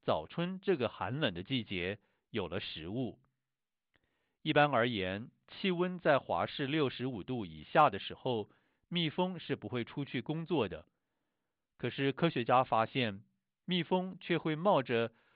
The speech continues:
华氏四十二度的低温，飞到地涌金莲去采蜜，因为在那里，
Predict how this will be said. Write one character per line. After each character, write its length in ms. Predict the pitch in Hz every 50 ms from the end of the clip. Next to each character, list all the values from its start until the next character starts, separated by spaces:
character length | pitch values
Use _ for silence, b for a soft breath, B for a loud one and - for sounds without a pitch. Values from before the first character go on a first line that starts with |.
| b b b
华 340 | - - 117 98 95 123
氏 320 | - - - 190 151 117 87
四 260 | - - - 180 139
十 200 | - - 117 120
二 200 | - 190 180 151
度 180 | 123 135 127 110
的 120 | 101 95
低 220 | 98 - 156 156
温， 300 | 156 156 170 175 175 175 180 _ _ _ _ _ _ _
飞 220 | _ - 131 127 127
到 200 | 127 123 110 110
地 260 | - - 156 127 104
涌 240 | 101 87 78 80 82
金 240 | - 165 180 190 165
莲 260 | 127 98 90 98 120
去 140 | - - 117
采 280 | - - 123 95 - -
蜜， 280 | 98 131 143 110 87 - _ _ _ _ _ _ _ _ _ _ _ _ _ _ _ -
因 120 | - 139
为 120 | 139 135 120
在 140 | - 139 139
那 220 | 147 165 160 139
里， 300 | 117 101 92 85 85 87